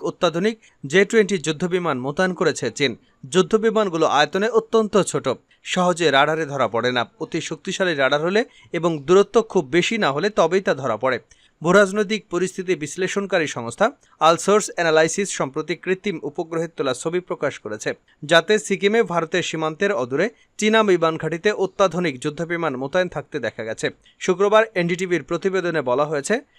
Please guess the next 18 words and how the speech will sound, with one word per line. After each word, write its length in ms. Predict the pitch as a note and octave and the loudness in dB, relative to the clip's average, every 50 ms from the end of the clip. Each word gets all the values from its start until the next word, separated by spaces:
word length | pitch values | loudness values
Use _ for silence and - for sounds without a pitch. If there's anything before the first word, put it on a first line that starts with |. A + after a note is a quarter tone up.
| _ _ | _ _
শুধু 200 | - - G3+ G3 F#3 | -6 -2 0 0 0
জে 140 | C#3 D#3+ F3+ G3 | 2 0 0 0
টোয়েন্টি 320 | - G#3+ G#3 G3 F3+ G3+ E3+ | 0 0 -2 0 0 -2 -2
যুদ্ধবিমানই 640 | C3 D3 D3 C3 F3 E3+ G3 F#3+ F3+ D3 B2+ A#2+ A2 | -2 -4 -6 -6 -2 0 0 2 2 0 -2 -2 0
নয়, 200 | A#2 D3 G3+ C#4 - _ _ _ _ - | 2 2 2 0 -2 _ _ _ _ 0
একাধিক 380 | F3 E3+ G3 G3 F3+ G#3 G#3 E3 | 2 4 4 2 2 2 -2 -2
জে 140 | C#3+ D#3+ D3+ D3 - | -2 -2 -2 -2 -2
টেন 200 | - F3 F#3+ G#3+ B3+ - _ _ _ - | 0 0 2 0 0 -6 _ _ _ -8
যুদ্ধবিমান 500 | D3 D3 C3 D3+ C#3+ D3+ D#3+ E3+ G3 G#3 | -6 -6 -4 -4 -4 -4 -2 0 0 0
এবং 160 | G3 E3 E3 D#3+ - | 0 0 -2 -4 -4
একটি 240 | D3+ D3 - G3+ A3+ A#3+ - _ _ _ _ | -6 -6 -4 -6 -6 -6 -8 _ _ _ _
কেজে 280 | - F#3+ F#3+ F#3 G3 G#3 F#3+ | 4 4 4 4 4 0 0
ফাইভ 240 | - - D#3 D#3 D3 - | 2 2 2 2 2 -2
হান্ড্রেড 300 | D3+ D#3 D3 D3 C3+ A#2 | -6 -6 -4 -4 -6 -4
বিমানও 320 | B2 C3+ C#3 D#3 D#3 D3 B2 | -6 -4 -4 -2 -2 -2 0
দেখা 240 | B2+ C#3 C3+ E3 E3 | -2 -2 -2 -2 -2
গেছে 200 | C#3 A2+ - B2+ A2+ | -2 -2 -4 -6 -10
ছবিতে। 360 | - - C3 A2+ A#2 A#2 D3+ | -10 -10 -8 -8 -2 -2 -2